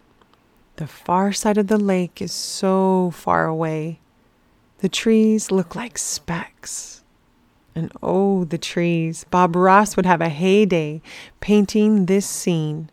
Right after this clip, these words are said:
with its countless happy little trees. Various shades of green color fill the hillside, and grand mountains rise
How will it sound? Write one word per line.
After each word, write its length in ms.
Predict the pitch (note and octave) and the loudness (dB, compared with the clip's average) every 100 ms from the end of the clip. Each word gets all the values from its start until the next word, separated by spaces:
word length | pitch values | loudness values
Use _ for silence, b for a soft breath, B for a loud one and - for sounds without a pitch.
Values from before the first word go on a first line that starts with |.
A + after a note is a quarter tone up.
| b b b b b | b b b b b
with 140 | E3+ | -2
its 180 | F3 - | -2 -4
countless 680 | - F#3+ F3+ - F#3+ F#3+ - | -4 -2 0 -2 -4 -4 -8
happy 520 | - F#3+ F3+ F3 E3 | -6 -2 -2 -4 -6
little 260 | E3 E3 | -6 -6
trees. 680 | E3 - E3 D#3 F3 - - - _ _ _ _ _ _ _ _ _ _ _ _ _ _ _ _ _ _ _ _ _ _ _ - | -6 -6 -6 -6 -8 -12 -16 -20 _ _ _ _ _ _ _ _ _ _ _ _ _ _ _ _ _ _ _ _ _ _ _ -6
Various 520 | D3+ F3 F3+ F#3 F3+ | 0 2 2 2 0
shades 460 | - - F3 E3+ | 0 0 0 0
of 140 | F3 C#3+ | -4 -4
green 300 | F3+ F#3 F#3 | -2 0 0
color 420 | - E3 F3 G3 | -2 -4 -2 -4
fill 540 | - - G#3 G#3+ A3 | -6 -2 2 2 2
the 140 | A3 A3 | 0 -2
hillside, 800 | F#3 F#3 F#3 - D#3 D#3 D#3+ - _ _ _ _ _ _ _ _ _ _ _ _ | -2 -2 -2 -4 -4 -4 -8 -14 _ _ _ _ _ _ _ _ _ _ _ _
and 220 | E3 D#3+ - | -8 -6 -6
grand 760 | D#3+ D#3 F3 F#3 F#3 F3 D#3+ | -4 0 2 4 4 2 0
mountains 560 | E3+ E3+ F3 E3 D#3 C#3+ | 0 0 0 -2 -8 -10
rise 640 | D3 F3 G3 F#3+ E3+ - | -6 -2 0 0 -2 -6